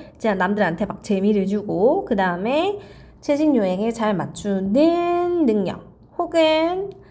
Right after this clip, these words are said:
최신 기기를 가지고 있는 능력에 집중합니다. 어찌됐든 간에, however ability may be defined. 그래서 능력이 어떻게 정의되던 간에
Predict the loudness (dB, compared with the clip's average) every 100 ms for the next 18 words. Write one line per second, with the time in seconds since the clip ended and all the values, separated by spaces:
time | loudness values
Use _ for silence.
0 | -14 -4 -2 -2 -4 -4 -2 2 2 2
1 | -2 0 2 2 4 4 2 2 0 0
2 | -4 0 0 0 -2 -8 -8 -6 -8 -8
3 | -10 -12 -20 -20 -8 -4 -2 2 2 4
4 | 4 4 2 2 2 2 2 2 2 4
5 | 4 4 4 2 2 2 2 2 2 4
6 | 4 2 0 0 0 -2 -2 -2 -2 -2
7 | -4 -6 -6 -6 -6 -6 -4 -8 -10 -2
8 | 0 2 2 2 2 2 0 -6 -10 -10
9 | -4 -2 0 -2 0 -2 -2 -6 -4 -2
10 | 0 -2 -4 -6